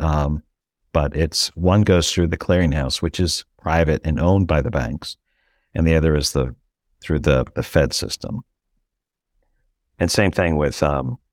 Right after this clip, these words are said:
you know, wire transfers. Well, same type of thing with, you can use the Fed wire system or you use chips. That's also, uh, a private network. We used to do that. I don't know if it still exists. It must, it must still exist today. It still exists today with checks.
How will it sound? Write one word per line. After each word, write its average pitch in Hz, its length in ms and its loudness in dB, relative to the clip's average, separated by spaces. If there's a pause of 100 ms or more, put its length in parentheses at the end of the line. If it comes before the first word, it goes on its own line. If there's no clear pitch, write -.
(180)
you 78 80 -4
know, 71 100 -2
wire 73 320 0
transfers. - 580 -4
Well, 87 120 2
same 87 360 2 (360)
type 107 300 0
of 80 120 -2
thing 69 180 -6
with, - 160 -10 (600)
you 85 100 0
can 82 80 2
use 80 160 0
the 76 80 -4
Fed 98 220 0
wire 92 280 2
system 90 460 0
or 76 60 0
you 76 140 -2
use 67 220 -6
chips. - 540 -8 (600)
That's - 240 -2
also, 67 580 0 (160)
uh, 67 160 -2
a 65 100 -4
private - 440 -6
network. - 340 -8 (580)
We 107 140 2
used 160 140 0
to 196 60 4
do 175 120 2
that. - 240 -2 (360)
I 117 40 0
don't 143 120 2
know 101 80 4
if 92 120 -2
it - 80 -6
still 78 260 2
exists. 69 380 -2
It 85 80 4
must, 117 280 2
it 104 60 2
must 110 220 2
still 69 240 0
exist 65 420 -6
today. 67 520 -2 (300)
It 107 160 0
still 98 280 4
exists - 340 -2
today 71 220 0
with 65 120 -6
checks. - 540 -6